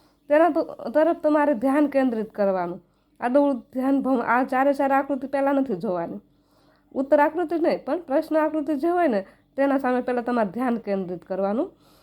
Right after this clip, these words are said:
અને પ્ર-, પ્રત્યેક ઉત્તર આકૃતિમાં આ મુખ્ય આકૃતિ દેખાય છે કે નહીં તે વિચારો. આ એ, બી, સી અને ડી, આ ચારે ચાર જે આપ્યા છે,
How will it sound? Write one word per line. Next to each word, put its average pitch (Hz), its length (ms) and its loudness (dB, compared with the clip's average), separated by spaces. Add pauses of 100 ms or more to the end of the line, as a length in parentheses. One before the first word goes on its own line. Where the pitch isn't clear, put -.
(160)
અને 220 220 0
પ્ર-, 269 360 0 (420)
પ્રત્યેક 330 440 0
ઉત્તર 277 360 0
આકૃતિમાં 269 760 -2 (1120)
આ 247 80 -2
મુખ્ય 262 340 2
આકૃતિ 254 400 2
દેખાય 277 380 0
છે 277 140 -4
કે 247 140 -4
નહીં 226 220 -2
તે 254 160 -2
વિચારો. 202 480 -4 (560)
આ 202 120 0
એ, 233 520 0 (160)
બી, 226 400 -4
સી 233 320 -6
અને 190 220 0
ડી, 196 300 -2 (400)
આ 214 80 0
ચારે 254 580 2
ચાર 269 220 0
જે 247 120 0
આપ્યા 311 340 2
છે, 202 180 -4